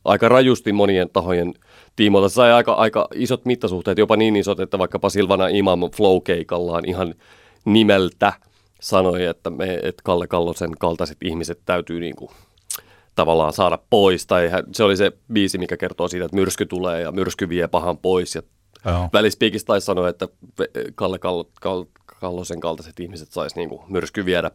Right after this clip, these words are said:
Speaker 1: pois. Jotain tämmöistä niinku termiä siinä käytiin. Ehkä se ristiriita tässä on se, mikä niinku ihmisiä mietityttää. Ja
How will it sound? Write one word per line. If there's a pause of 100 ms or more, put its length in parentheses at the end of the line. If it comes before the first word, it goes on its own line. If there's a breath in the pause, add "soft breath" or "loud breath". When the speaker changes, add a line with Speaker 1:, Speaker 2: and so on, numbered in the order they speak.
Speaker 1:
pois.
Jotain
tämmöistä
niinku (480 loud breath)
termiä
siinä
käytiin.
Ehkä
se
ristiriita
tässä
on
se,
mikä
niinku
ihmisiä
mietityttää.
Ja